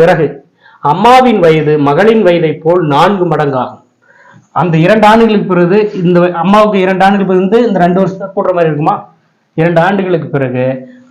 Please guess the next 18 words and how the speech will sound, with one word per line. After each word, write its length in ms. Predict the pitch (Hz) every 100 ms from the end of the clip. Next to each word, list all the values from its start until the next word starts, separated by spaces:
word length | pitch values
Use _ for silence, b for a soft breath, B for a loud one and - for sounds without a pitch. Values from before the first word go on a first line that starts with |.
| 120
அம்மாவோட 360 | 165 226 214 160
வயது 260 | 143 135 131 131 143
மகளின் 300 | 170 226 214
வயது 200 | 180 165
இருக்கு 200 | 156 143
பத்தியா? 240 | 127 170 185 - - b b -
அப்ப 220 | 135 180 160
இதுல 220 | 175 196 190
இருந்து 240 | 185 208 302 - - b b b -
எத்தனை 200 | 170 226
மடங்கா? 300 | 202 165 131 98 - - _ _ _ _ _
ஆஹ், 680 | 135 135 131 127 127 123 120 113 - - 127 143
நான்கு 300 | 208 269 240 214
மடங்கு 280 | 202 196 220 - - - -
பெரியவர்ன்றாங்க. 640 | 180 185 165 156 131 127 127
அப்ப 120 | 127 135 135 - B B -
அம்மாவோட 340 | 196 233 196 165
வயசு 260 | 135 147